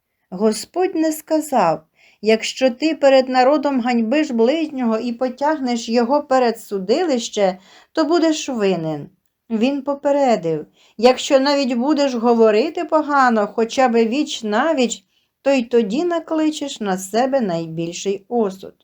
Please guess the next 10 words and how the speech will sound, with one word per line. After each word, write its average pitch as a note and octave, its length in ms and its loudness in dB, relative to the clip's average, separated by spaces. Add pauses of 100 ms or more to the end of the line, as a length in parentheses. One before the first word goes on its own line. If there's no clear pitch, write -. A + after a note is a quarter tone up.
(720)
Якби D4 380 4
навіть F#4 520 4
те, A3+ 300 0
що G3+ 240 -4
ти B3+ 160 0
говориш C4 580 2
про A3+ 200 0
ближніх, B3+ 460 0
було A3+ 280 2
правдою, G#3 760 2